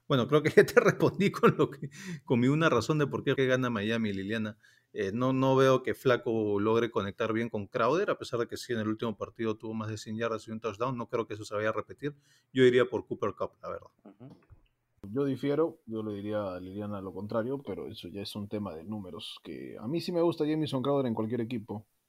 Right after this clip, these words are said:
Speaker 3: te digo, ¿ah?
Speaker 1: Sí, también le dirías que gana Filadelfia, Baltimore.
Speaker 3: Ay, Dios mío.
Speaker 2: A
Speaker 3: Bueno.
Speaker 2: ver, hagamos el desempate. ¿Cuáles serán las opciones para Liliana?
Speaker 3: Crowder o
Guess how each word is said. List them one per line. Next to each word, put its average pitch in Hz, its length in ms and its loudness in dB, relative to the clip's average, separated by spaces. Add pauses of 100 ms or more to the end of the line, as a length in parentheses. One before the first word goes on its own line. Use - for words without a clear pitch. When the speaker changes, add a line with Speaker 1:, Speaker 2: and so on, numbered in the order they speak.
(420)
Speaker 3:
te 107 120 -2
digo, 110 300 -2
¿ah? - 20 -8 (360)
Speaker 1:
Sí, - 160 -14
también 123 260 -2
le 127 80 2
dirías 123 220 2
que - 120 -4
gana 120 280 0
Filadelfia, 107 440 -4
Baltimore. 107 360 0
Speaker 3:
Ay, 117 160 2
Dios 104 420 -4
mío. 95 380 -8
Speaker 2:
A - 60 -20 (140)
Speaker 3:
Bueno. 113 220 0
Speaker 2:
ver, 110 160 4
hagamos 123 400 4
el 131 100 -2
desempate. 107 680 -2
¿Cuáles 127 340 0
serán 120 200 -4
las 123 180 -6
opciones 120 480 -6
para 107 200 -2
Liliana? 117 560 -4 (280)
Speaker 3:
Crowder 165 400 8
o 123 120 0